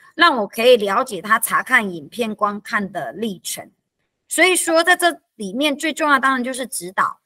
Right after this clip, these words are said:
我们要如何指导学生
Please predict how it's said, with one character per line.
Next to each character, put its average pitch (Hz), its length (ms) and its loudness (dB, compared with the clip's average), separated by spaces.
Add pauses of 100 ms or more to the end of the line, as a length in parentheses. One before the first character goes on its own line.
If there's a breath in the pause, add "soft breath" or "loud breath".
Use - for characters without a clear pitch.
(200)
我 202 80 -4
们 269 100 6
要 349 80 6
如 320 160 -2
何 277 160 4
指 240 220 -6
导 226 320 2
学 170 340 -12
生 233 500 -2